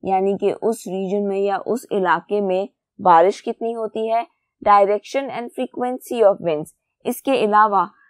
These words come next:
हवाएं किस डायरेक्शन में चलती हैं और उनका प्रेशर कितना होता है, उनका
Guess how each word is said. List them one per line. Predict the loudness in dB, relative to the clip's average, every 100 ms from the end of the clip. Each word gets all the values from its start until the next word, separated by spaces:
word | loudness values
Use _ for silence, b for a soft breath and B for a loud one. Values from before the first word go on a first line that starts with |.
| _
हवाएं | -2 2 2 2 -2
किस | -4 -6 -6 -2
डायरेक्शन | 0 2 0 -2 -6
में | -4
चलती | -4 -4 -4 -6 -4
हैं | -4 -6 _ _ _ _
और | 0 0 0 -4 _ _ -6
उनका | -4 -2 -2
प्रेशर | -2 0 0 0 -4
कितना | 0 -2 -2
होता | -4 -4 -4 -6
है, | -4 -6 -8 _ _ -6
उनका | -4 -2 2 2 0